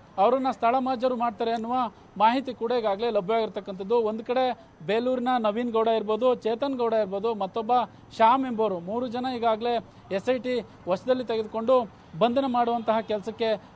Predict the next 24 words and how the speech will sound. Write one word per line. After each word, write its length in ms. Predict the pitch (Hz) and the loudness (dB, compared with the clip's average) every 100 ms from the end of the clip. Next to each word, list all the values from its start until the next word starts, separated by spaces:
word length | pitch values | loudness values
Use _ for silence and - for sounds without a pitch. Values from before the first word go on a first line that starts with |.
| - | -8
ಮುಂದಾಗಿರುವಂಥದ್ದು. 760 | 233 247 226 214 208 190 196 233 | -2 0 0 -4 -4 -6 0 0
ಯಾಕಂತಂದ್ರೆ 480 | 214 233 240 247 | 0 -4 -4 -4
ಪೆನ್ 280 | 254 226 240 | -2 -2 2
ಡ್ರೈವ್ 240 | 294 294 233 | 4 4 4
ಹಂಚಿಕೆ 380 | 240 277 277 | -4 -8 -6
ಪ್ರಕರಣ 360 | 254 220 240 233 | -4 -2 -2 -4
ಇದೆಯಲ್ಲ, 320 | 226 175 165 220 202 - - | -4 -4 0 0 0 -8 -10
ಈ 60 | 208 | -6
ಪೆನ್ 220 | 214 233 | -4 0
ಡ್ರೈವ್ 180 | 262 254 | 4 4
ಹಂಚಿಕೆ 340 | 240 247 254 | 0 -4 -6
ಪ್ರಕರಣ 380 | 240 220 226 254 269 - - - | -4 -2 0 0 0 -2 -14 -2
ಸಾಕಷ್ಟು 580 | 214 220 247 277 269 220 - - | 0 0 -4 0 0 0 -12 -12
ಈಗಾಗಲೇ 520 | 214 208 220 262 240 - - 190 | 0 2 4 4 4 0 -4 -2
ಒಂದೊಂದು 380 | 233 277 277 | 2 0 0
ರೀತಿಯ, 300 | 262 247 254 262 240 - - 220 | -2 -4 2 2 2 -4 -6 0
ಆ, 160 | 196 | 2
ದಿಕ್ಕನ್ನು 460 | 180 233 285 285 269 | 0 -4 -2 -2 -2
ಕೂಡ, 180 | 233 202 | 0 2
ಒಂದೊಂದು 440 | 196 220 262 254 | 0 -2 -4 -4
ರೀತಿಯ 320 | 247 226 254 | -6 -2 -2
ತನಿಖೆಯನ್ನು 520 | 240 233 240 262 247 | 0 -4 -2 -4 -4
ಕೂಡ 180 | 220 226 | -6 -4
ಈಗಾಗಲೇ 520 | 233 208 202 233 226 | -2 -2 -2 -2 -4